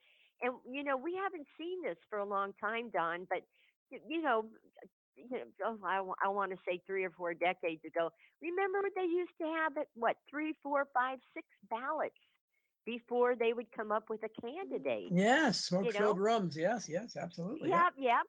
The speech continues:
Speaker 1: They, because the, you have all of these delegates from the fifty states saying, "Uh-uh, he ain't gonna be it. Uh-uh, she ain't gonna be it." And, and they fight it out until they,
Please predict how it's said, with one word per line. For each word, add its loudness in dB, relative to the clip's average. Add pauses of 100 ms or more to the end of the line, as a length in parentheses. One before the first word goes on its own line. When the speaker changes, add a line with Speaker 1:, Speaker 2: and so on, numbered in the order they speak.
Speaker 1:
They, 2
because -4 (100)
the, 0 (120)
you -6
have 2 (180)
all 4
of -8
these -4 (100)
delegates -2
from -12
the -4
fifty -4
states -2 (520)
saying, 0
"Uh-uh, 2 (560)
he 0 (240)
ain't -4
gonna -2
be -2
it. 2 (100)
Uh-uh, 0 (140)
she -4
ain't -4
gonna -4
be -4
it." 2
And, -6 (340)
and -6
they 0
fight 4
it -2
out 4
until -8
they, -2